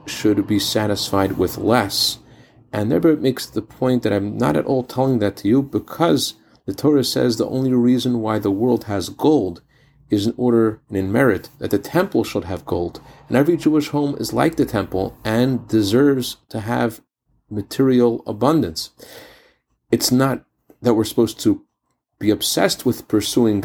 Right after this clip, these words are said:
material abundance. It's kind of like how Maimonides describes the coming of Mashiach. Well, when we'll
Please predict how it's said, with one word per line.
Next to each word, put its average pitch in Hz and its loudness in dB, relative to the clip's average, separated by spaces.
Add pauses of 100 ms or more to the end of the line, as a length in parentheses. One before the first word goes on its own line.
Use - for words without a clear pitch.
material 104 2
abundance. 107 -2
It's - -6
kind 175 0
of 160 2
like 147 2
how 135 0
Maimonides 123 2
describes 123 -4
the 123 -12
coming 123 0
of 104 -2
Mashiach. 120 0
Well, 117 0
when 123 0
we'll 117 0